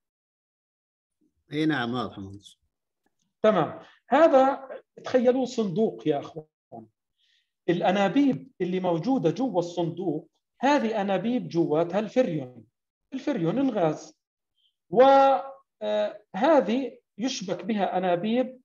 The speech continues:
Speaker 2: آه، أنابيب داخلة وأنابيب خارجة، أنابيب مياه. هذه أنابيب مياه. بحيث إنه إحنا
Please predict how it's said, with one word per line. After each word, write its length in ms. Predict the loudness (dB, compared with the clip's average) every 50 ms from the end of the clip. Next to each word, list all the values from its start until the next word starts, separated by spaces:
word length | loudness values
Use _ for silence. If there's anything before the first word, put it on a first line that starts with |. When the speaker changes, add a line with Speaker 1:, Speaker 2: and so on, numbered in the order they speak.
| _ _ _ _ _ _ _ _ _ -2
Speaker 2:
آه، 680 | 0 2 4 4 4 4 4 2 0 -2 -4 -8 -6
أنابيب 400 | -4 -2 -2 -2 -2 -6 -6 -4
داخلة 560 | -2 0 0 0 -2 -4 -4 -2 -2 -2 -2
وأنابيب 680 | -4 -6 -8 -6 -4 -2 -2 -2 -2 -4 -6 -6 -8
خارجة، 520 | -6 -4 -2 -2 -2 -4 -6 -6 -4 -4 -4
أنابيب 320 | -4 -4 -4 -4 -4 -2
مياه. 400 | -2 -2 0 0 0 -2 -4 -10 _ _ _ _ _ _ _ _ _ _ -2
هذه 300 | 0 0 0 -2 -4 -4
أنابيب 420 | -4 -4 -6 -6 -6 -8 -10 -10 -12
مياه. 420 | -6 -4 -2 -2 -2 -4 -8 -12 _ _ _ _ _ _ _ _ _ _ _ -6
بحيث 440 | -4 0 2 2 2 2 0 -4 -4
إنه 720 | -2 -2 0 0 0 -2 -2 -4 -6 -10 -14 -14 -14 -14 _ _ _ _ _ _ -4
إحنا 600 | -4 -4 -4 -2 -2 0 0 -2 -4 -6 -12 -18